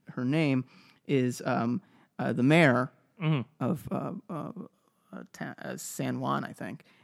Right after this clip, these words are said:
Speaker 1: And, uh, she te-, she tweeted, "If at Whitefish Energy feels that asking for transparency is misplaced, what are they afraid we'll find?" Um, and, uh, Whitefish responded,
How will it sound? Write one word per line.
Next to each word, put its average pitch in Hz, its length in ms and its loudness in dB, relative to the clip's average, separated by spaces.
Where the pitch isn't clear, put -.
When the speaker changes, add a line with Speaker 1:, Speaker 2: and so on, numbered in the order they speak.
Speaker 1:
And, 123 460 -2
uh, 117 200 0
she 147 240 -2
te-, 156 400 -4
she - 180 -4
tweeted, 135 360 0
"If 160 320 2
at 190 200 2
Whitefish 151 480 2
Energy 143 360 2
feels 123 280 -2
that 131 100 2
asking 131 300 2
for 120 100 -6
transparency 135 720 0
is 120 100 0
misplaced, 123 640 0
what 139 260 2
are 151 100 4
they 120 200 2
afraid 120 420 -2
we'll 165 160 -4
find?" 139 640 -2
Um, 123 600 2
and, 123 720 0
uh, 120 260 2
Whitefish 139 560 0
responded, 120 680 0